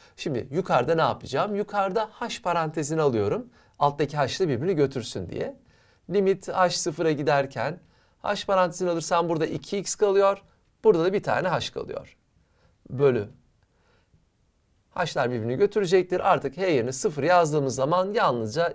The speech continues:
iki x olur. X karenin türevi meğerse iki x'miş. Zaten biz de ileride iki saniyede hemen söyleyeceğiz. X kare türevi iki x diyeceğiz ama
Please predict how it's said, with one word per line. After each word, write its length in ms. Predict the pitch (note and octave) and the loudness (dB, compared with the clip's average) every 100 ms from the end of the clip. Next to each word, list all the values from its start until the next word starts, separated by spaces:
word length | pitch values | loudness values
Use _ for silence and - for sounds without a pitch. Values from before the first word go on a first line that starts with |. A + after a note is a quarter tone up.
| - | -6
iki 340 | D3 B2+ - F3+ | -8 -8 -4 -4
x 260 | - - | -4 -4
olur. 260 | A2 A#2+ D3 - _ _ _ | -2 -2 -6 -12 _ _ _
X 280 | F#3+ F3+ - | 0 0 2
karenin 380 | E3+ C3+ A2+ A2 | 4 4 2 -4
türevi 560 | D3+ A2 G#2 C#3+ D3+ D3 | -2 -2 0 0 -2 -4
meğerse 480 | B2+ F#2 F2 - | -6 -4 -6 -6
iki 300 | - - F3 | -6 -6 -4
x'miş. 440 | C3 - C#3+ D3 - - - | -4 -4 -8 -8 -12 -20 -20
Zaten 480 | - E3+ B2+ B2 C3+ | -6 -4 -4 -4 -6
biz 160 | C3+ A#2 | -4 -2
de 80 | C#3+ | 0
ileride 520 | C#3 A2 G#2+ C3 - _ _ - | 2 2 0 -6 -8 _ _ -8
iki 180 | F#3 | -4
saniyede 400 | - C3 G#2+ B2+ | 0 2 2 4
hemen 200 | D3 B2+ | 4 2
söyleyeceğiz. 580 | C3 - A2 G2+ G#2 F#2+ | 0 0 -2 -2 -8 -6
X 220 | G3 D#3+ - | -4 -2 2
kare 280 | C#3+ G#2+ | 2 2
türevi 340 | - A3 F#3 F#3+ | 4 4 6 2
iki 400 | - - - C#3+ | -2 -4 0 0
x 180 | - C#3+ | 0 -4
diyeceğiz 380 | A#2+ D3+ E3+ - | -2 -2 -2 -2
ama 280 | B2 G#2 | -4 -4